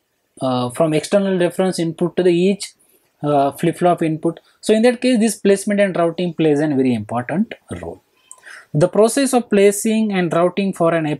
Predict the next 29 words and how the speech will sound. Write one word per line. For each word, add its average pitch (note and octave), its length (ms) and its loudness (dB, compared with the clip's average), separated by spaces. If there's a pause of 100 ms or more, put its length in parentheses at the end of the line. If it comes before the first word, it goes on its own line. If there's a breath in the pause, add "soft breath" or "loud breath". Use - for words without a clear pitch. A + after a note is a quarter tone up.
P E3+ 140 2
G E3 140 0
A D#3+ 140 4
is C#3 80 -8
generally F3 460 0
not F3+ 320 0
performed E3 420 -2
by D3+ 160 0
the D3+ 80 0
person C#3+ 420 -4
because D3+ 300 0
it D3 140 -4
is C#3 80 0
a C#3+ 60 -4
complex E3+ 520 -2
thing. F3+ 260 -6 (300 soft breath)
It D3 100 -2
is D#3+ 160 0
done D3 260 -2
by, C#3 240 0
done D3+ 260 -2
by C#3 160 0
this F3 320 -2 (420 soft breath)
using D3 480 2
this F3+ 180 0
E B2 280 2
D A#2+ 160 2
A A3 180 -2 (300)
tools. - 360 -10